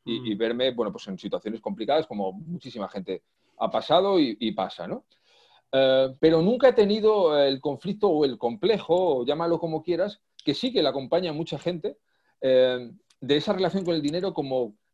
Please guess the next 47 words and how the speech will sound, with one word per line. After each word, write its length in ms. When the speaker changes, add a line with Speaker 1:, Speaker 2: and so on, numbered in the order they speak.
Speaker 1:
como 140
si 120
fuera 260
algo 240
negativo, 600
¿no? 120
Como 160
si 120
fuera 260
algo 320
malo, 400
como 180
si 120
fuera 200
una 160
cosa, 460
eh, 180
sucia, 520
como 200
si 140
el 100
hecho 180
de 140
que 140
ganes 300
dinero 360
te 100
convierte 400
en 60
una 160
persona 500
donde 460
no 180
tuvieras, 460
eh, 340
muchos 580
Speaker 2:
Mm. 20
Speaker 1:
valores 440
o 40
estuvieras 420
engañando 480
a 60
alguien 220
o 40
lo 100
que 120
sea. 240